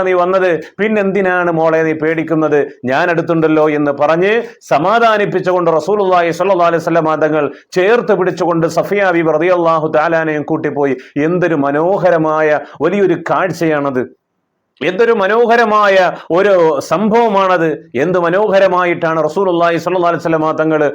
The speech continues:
ആ ഒരു കുടുംബ ജീവിതം നയിച്ചത്, നമുക്ക് കാണിച്ചു തന്നത്. വെറുതെ പറയില്ല, വെറുതെ റസൂലുള്ളാഹി സ്വല്ലല്ലാഹു അലൈഹി വസല്ലമ തങ്ങൾ പറയല്ല, അത് പ്രാക്ടിക്കലായിട്ട് ജീവിതത്തിൽ നമുക്ക് കാണിച്ചു തരികയാണ്. വലിയൊരു അത്ഭുതമല്ലേ?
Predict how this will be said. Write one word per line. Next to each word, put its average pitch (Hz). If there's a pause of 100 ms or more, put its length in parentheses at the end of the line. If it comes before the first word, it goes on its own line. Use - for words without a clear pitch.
(220)
ആ 165
ഒരു 156
കുടുംബ 160
ജീവിതം 151
നയിച്ചത്, 147
നമുക്ക് 147
കാണിച്ചു 165
തന്നത്. 143 (160)
വെറുതെ 180 (120)
പറയില്ല, 208 (260)
വെറുതെ 202
റസൂലുള്ളാഹി 196
സ്വല്ലല്ലാഹു 196
അലൈഹി 190
വസല്ലമ 190
തങ്ങൾ 190
പറയല്ല, 175 (140)
അത് 180
പ്രാക്ടിക്കലായിട്ട് 190 (160)
ജീവിതത്തിൽ 190
നമുക്ക് 170
കാണിച്ചു 170
തരികയാണ്. 143
വലിയൊരു 226
അത്ഭുതമല്ലേ? 202